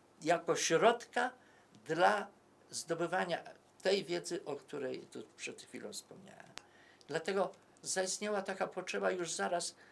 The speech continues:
w latach, e, dokładnie to są lata pięćdziesiąte, kiedy połączył się jeden nurt szkolnictwa zawodowego,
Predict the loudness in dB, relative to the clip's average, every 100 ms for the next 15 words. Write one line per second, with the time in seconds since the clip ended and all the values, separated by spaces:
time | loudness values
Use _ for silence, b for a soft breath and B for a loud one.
0 | b b -4 2 4 4 2 0 -16 b
1 | b -16 -14 -14 -4 -4 -2 -2 -2 -2
2 | -2 -4 -6 -12 -16 -20 -12 -6 -2 0
3 | 0 -2 -4 -4 -8 -8 -4 -2 -4 -4
4 | -6 -6 -10 _ _ _ _ _ _ _
5 | _ -20 -20 -20 _ _ -20 -20 -2 -2
6 | 0 -2 -2 -12 _ _ _ -20 _ _
7 | _ -20 _ b b b b b _ _
8 | -4 0 2 0 -4 -2 0 -2 -4 -18
9 | _ _ _ _ _ _ -20 -4 0 2
10 | 0 -2 -12 -6 -2 0 -2 -8 -20 -20
11 | _ b b -6 0 0 -2 -2 0 0
12 | -2 -2 -2 0 0 0 -4